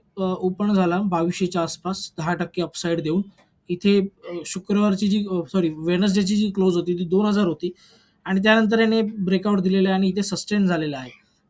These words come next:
But फ्रायडेला एक सत्तावीसशे पन्नास पर्यंत जाऊन एक करेक्शन देखील दिलेला आहे, पंचवीसशे तीस पर्यंत. हा त्याचा डेली चार्ट आहे. याच्या वीकली चार्टवरती ब्रेकआउट दिलेला आहे. निश्चितपणाने बावीसशे पन्नास आहे, इथे जो, अ, एक रेझिस्टन्स होता, तो क्रॉस करून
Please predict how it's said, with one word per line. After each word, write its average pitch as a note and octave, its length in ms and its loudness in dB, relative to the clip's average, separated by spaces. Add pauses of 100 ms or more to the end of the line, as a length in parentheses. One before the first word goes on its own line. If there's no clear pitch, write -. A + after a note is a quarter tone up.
But G3+ 100 0
फ्रायडेला G3+ 580 2
एक A3+ 100 0
सत्तावीसशे G#3 560 -2
पन्नास G3+ 420 0
पर्यंत G3+ 260 -2
जाऊन G#3 280 0
एक G#3 180 -4
करेक्शन G3+ 400 0
देखील G#3 300 0
दिलेला E3 260 0
आहे, C#3 80 -6 (440)
पंचवीसशे F#3+ 520 0
तीस G3 280 0
पर्यंत. D#3+ 380 -4
हा E3+ 160 -2
त्याचा G3 260 -2
डेली F#3 280 4
चार्ट D#3 320 -6
आहे. B2+ 100 -14 (500)
याच्या F#3+ 180 -2
वीकली F#3+ 360 0
चार्टवरती G#3+ 760 0 (400)
ब्रेकआउट F#3+ 420 2
दिलेला F3+ 240 2
आहे. F3+ 80 2
निश्चितपणाने F3+ 920 -2 (200)
बावीसशे F3+ 360 2
पन्नास F3+ 440 -2
आहे, F#3 80 2
इथे F3 120 -4
जो, F#3 220 -2 (600)
अ, F3 40 -10 (100)
एक F#3 100 0 (240)
रेझिस्टन्स G3+ 500 2
होता, F#3+ 200 0
तो G3 80 2
क्रॉस F#3+ 320 0
करून G3+ 320 2